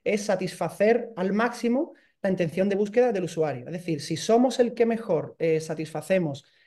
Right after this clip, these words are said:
la intención de búsqueda del usuario que está buscando en el buscador, ahí, mm, no vamos a decir casi seguro que nos ponemos, como tú dices, en el top dos, en el primero o en el segundo,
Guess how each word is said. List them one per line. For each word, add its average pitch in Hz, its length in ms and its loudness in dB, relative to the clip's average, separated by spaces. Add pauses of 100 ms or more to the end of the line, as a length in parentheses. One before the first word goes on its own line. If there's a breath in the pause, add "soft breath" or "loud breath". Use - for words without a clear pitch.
(120)
la 170 80 -4
intención 170 380 0
de 202 80 -2
búsqueda 165 340 -2
del 156 120 0
usuario 156 420 0
que 214 80 -4
está 208 120 -4
buscando 190 460 0
en 185 60 2
el 185 100 0
buscador, 185 540 2 (580)
ahí, 190 480 -4
mm, 165 640 -4
no 180 140 0
vamos 202 200 2
a 202 60 0
decir 202 240 -2
casi 185 220 -6
seguro 190 340 0
que 156 80 0
nos 151 140 -4
ponemos, 170 340 -2
como 160 160 -4
tú 156 100 -4
dices, 180 300 -4
en 156 120 -6
el 147 180 -8
top 165 200 2
dos, 226 440 2
en 165 140 -2
el 165 160 0
primero 170 280 0
o - 40 0
en 180 60 2
el 180 40 -2
segundo, 226 420 -2